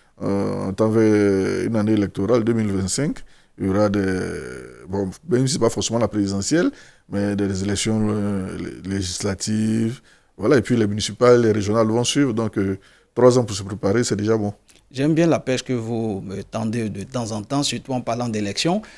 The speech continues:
Speaker 2: Est-ce qu'avec la sortie de ces cadres de, de G P S, avec la sortie même de, de, euh, cette cinquantaine ou cette grâce accordée à la cinquantaine de, de, de détenus ou de condamnés,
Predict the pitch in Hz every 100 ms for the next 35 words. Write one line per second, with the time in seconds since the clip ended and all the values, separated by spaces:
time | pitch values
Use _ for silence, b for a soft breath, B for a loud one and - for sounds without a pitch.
0 | B 143 139 156 147 147 135 - 131 -
1 | 131 117 110 - 123 - 131 107 113 107
2 | 104 101 113 120 113 135 147 156 - -
3 | 120 139 123 - 143 185 180 160 123 120
4 | 110 B B B 107 113 110 107 98 90
5 | 71 58 71 78 65 50 50 - 143 -
6 | 135 139 131 165 127 120 123 131 117 147
7 | 135 120 - 127 120 143 117 110 113 120
8 | 113 127 107 101 82 101 87 95 101 110
9 | 107 113 143 131 131 110 123 117 120 131